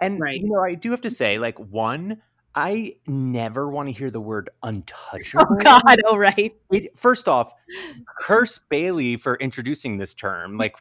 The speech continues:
Speaker 1: to, like, I hate it. It, I think it's never been used in Big Brother before. You should say, like,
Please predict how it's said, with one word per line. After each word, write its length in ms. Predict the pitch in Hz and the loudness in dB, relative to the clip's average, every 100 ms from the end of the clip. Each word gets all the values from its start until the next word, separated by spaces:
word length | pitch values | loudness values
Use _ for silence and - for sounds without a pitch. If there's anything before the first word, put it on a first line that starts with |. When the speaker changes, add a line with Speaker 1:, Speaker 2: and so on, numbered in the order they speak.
| - | -6
Speaker 1:
to, 160 | 127 117 | -4 -2
like, 260 | 147 135 - _ - _ - | 0 0 -2 _ -20 _ 0
I 140 | 147 | 0
hate 340 | 110 117 110 | 0 -2 -2
it. 340 | 107 120 - _ - | 0 0 -2 _ -6
It, 140 | 135 - 160 | -6 -4 -8
I 100 | 127 | -4
think 280 | 117 165 131 | -4 -4 -6
it's 200 | 120 - | -8 -8
never 360 | 123 131 180 220 | -6 -2 -2 -2
been 180 | 208 151 | -4 -2
used 320 | 123 113 - | -4 -4 -6
in 80 | 107 | -6
Big 180 | 110 | -6
Brother 220 | 92 104 98 | -4 -6 -4
before. 460 | 101 - 98 98 | -8 -8 -8 -6
You 100 | 107 | -8
should 180 | 113 120 | -10 -14
say, 320 | - 131 117 | -2 2 2
like, 280 | 110 107 - | 0 -4 -6